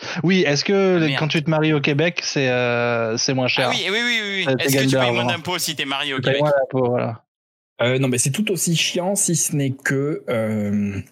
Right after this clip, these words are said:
Speaker 3: euh, tu te maries juste pour le nom sur les papiers, mais rien d'autre, parce qu'ensuite, il faut faire toutes les démarches administratives auprès de n'importe quel, euh, truc pour, euh, pour tout, pour tout communier, en fait, parce que sur les papiers,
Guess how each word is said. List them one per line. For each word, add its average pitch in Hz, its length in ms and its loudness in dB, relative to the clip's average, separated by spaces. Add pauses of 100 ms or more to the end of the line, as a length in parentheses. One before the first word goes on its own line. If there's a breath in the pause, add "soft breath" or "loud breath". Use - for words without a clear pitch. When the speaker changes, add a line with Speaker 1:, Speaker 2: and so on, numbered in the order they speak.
(680)
Speaker 3:
euh, - 380 -4 (420)
tu 131 160 -2
te 143 80 -2
maries 131 580 -2 (160)
juste 131 560 -2 (460)
pour 120 240 0
le 113 160 0
nom 127 400 0
sur - 180 0
les 110 80 0
papiers, 123 480 -2 (100)
mais 110 120 2
rien 117 240 0
d'autre, 123 280 -2
parce 107 220 -2
qu'ensuite, 131 420 -2
il 131 80 0
faut 110 120 -2
faire 107 240 -6
toutes - 160 -4
les 139 100 0
démarches 120 320 -2
administratives 113 640 -2
auprès 110 260 -2
de 104 200 -2
n'importe 104 500 -4
quel, 107 220 -2
euh, 101 260 -4 (100)
truc 135 300 -6
pour, 104 280 -2
euh, 98 200 -4 (120)
pour - 200 -8
tout, 131 160 -2 (380)
pour 127 120 -4
tout 127 120 -2
communier, 123 460 -2
en 107 100 -2
fait, 101 240 -6
parce - 180 -4
que 101 240 -4 (720 loud breath)
sur - 180 0
les 117 120 2
papiers, 143 680 -2